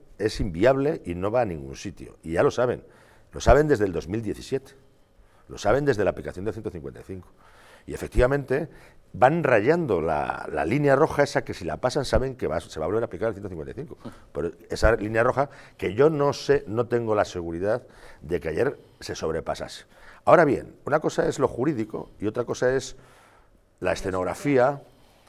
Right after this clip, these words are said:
eh, todo el ambiente, digamos, que crean, eh, a, a, digamos, el ambiente de convivencia.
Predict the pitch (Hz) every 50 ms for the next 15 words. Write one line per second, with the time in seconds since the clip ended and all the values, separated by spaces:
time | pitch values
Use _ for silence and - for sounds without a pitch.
0 | - _ _ - 92 90 90 90 90 87 85 85 82 82 82 80 78 73 69 -
1 | - _ _ _ _ - 104 104 113 117 110 104 107 120 135 135 135 113 127 110
2 | 110 110 113 120 120 123 120 - - 101 87 - 110 117 110 107 101 90 78 -
3 | - 87 85 80 80 80 69 67 67 73 78 - 78 76 73 71 69 67 67 69
4 | 67 73 82 87 92 92 - 90 85 80 82 110 123 117 127 110 98 82 90 87
5 | 90 104 135 147 - - 110 - 170